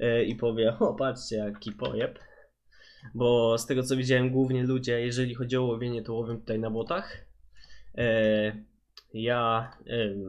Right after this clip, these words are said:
no jak sami wiecie, lubię, e, po prostu łowić w grach, dlatego jestem w stanie te kilkanaście czy tam kilka godzin, e, dziennie poświęcić na to, żeby, e, się rozwinąć. E,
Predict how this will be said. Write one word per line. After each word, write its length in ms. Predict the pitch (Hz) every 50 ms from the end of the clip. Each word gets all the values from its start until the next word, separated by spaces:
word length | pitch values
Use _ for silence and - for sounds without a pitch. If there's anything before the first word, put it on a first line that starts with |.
| 92 -
no 160 | 104 110 113
jak 180 | 110 104 104 -
sami 320 | - 107 107 110 110 110
wiecie, 280 | 107 107 104 - - 110
lubię, 400 | 113 117 113 107 107 101 101 104 - - - - - - - - -
e, 260 | 110 104 101 101 101
po 140 | - - 104
prostu 320 | - - - - - 107
łowić 460 | 131 175 180 185 175 - - - - - _ -
w 160 | - 104 107 101
grach, 340 | 107 113 131 131 127 -
dlatego 640 | 113 107 101 95 - 107 101 - 101 98 104 - - _ _ _ _ _ _ _ _ -
jestem 380 | - 104 104 208 - 104 101 202
w 60 | -
stanie 440 | - - - 95 95 98 95 90 - - - - - - _ _ - - _ _ _ - - - _ - - - 131 123 120
te 100 | 113 104
kilkanaście 720 | 104 - - 113 - 113 101 101 101 101 101 - - 107 95
czy 100 | - -
tam 160 | 95 92 92
kilka 320 | - - 107 107 - 107
godzin, 360 | 98 107 104 101 104 101 92 90 - - - - - - - - - -
e, 200 | 98 98 98 98
dziennie 320 | 104 107 101 104 101 95
poświęcić 520 | - - 95 - - 110 104 - 104 98 -
na 120 | 92 92
to, 180 | - - 101 98
żeby, 500 | 95 98 95 95 92 95 98 98 104 104 - - - _ - - - - - -
e, 460 | 101 95 92 95 95 98 104 123 123
się 180 | - - - 113
rozwinąć. 600 | 120 135 147 156 131 98 - - - - - - - - - - -
E, 220 | 110 101 107 110